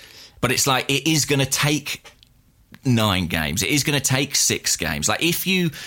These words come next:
accept that Unai Emery is not getting a, a, a tune out of this Arsenal team right now, I think, which we all do, I, I'm sure everyone agrees about that.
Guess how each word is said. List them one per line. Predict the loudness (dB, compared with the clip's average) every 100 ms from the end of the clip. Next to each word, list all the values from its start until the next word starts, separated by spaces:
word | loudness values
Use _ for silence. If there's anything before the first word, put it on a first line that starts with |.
| -8
accept | -4 0 0 2 0 -2 -2
that | 0
Unai | 0 0 0
Emery | 0 2 0
is | 0 0
not | 2 2 2 -2 -14 -20 -20 -20 _ _ -6
getting | -2 0 0 0
a, | -2 0
a, | 0 2 0 -2 -4
a |
tune | -2 0 2 2
out | 0
of | 0
this | 0
Arsenal | 2 0 -2
team | -2 0 0
right | 0 -2 0
now, | -2 -2 -4 -8 -10 -14 -16 -8
I | -6
think, | -2 0 -2 -2
which | -2 0
we | 2
all | 2 2
do, | 0 -2 -6 -8 -6
I, | -6 -2
I'm | 0
sure | 2 2 2 2 0
everyone | 0 0 0 0
agrees | 0 0 -2
about | -4 -8 -8
that. | -12 -14